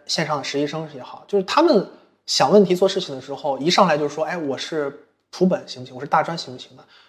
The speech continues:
我觉得这种人我不是特别的喜欢。我当然也知道说：“哎，可能对于我来说，我上的是名校。”然后我的家庭也很不错，然后呢，我其实是享受了很多的这个社会给我的红利，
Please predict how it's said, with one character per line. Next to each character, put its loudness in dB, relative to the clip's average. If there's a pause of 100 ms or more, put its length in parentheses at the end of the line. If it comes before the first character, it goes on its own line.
(120)
我 -2
觉 4
得 6
这 -4
种 -8
人 -10
我 -8
不 -16
是 -8
特 -6
别 0
的 -6
喜 -8
欢。 -16 (440)
我 4
当 6
然 6
也 2
知 -4
道 2
说： -4
“哎， -12 (240)
可 -12
能 -8 (100)
对 2
于 8
我 6
来 -6
说， -12
我 -6
上 -4
的 -6
是 -14
名 -14
校。” -6 (380)
然 -6
后 4
我 2
的 -6
家 0
庭 -10
也 -10
很 -14 (200)
不 -8
错， -2
然 -10
后 -12
呢， -10
我 -8
其 -6
实 -4
是 -10
享 -4
受 0
了 4
很 -12
多 -4
的 2
这 -6
个 -8
社 0
会 -4
给 -8
我 -4
的 -8 (300)
红 -8
利， -2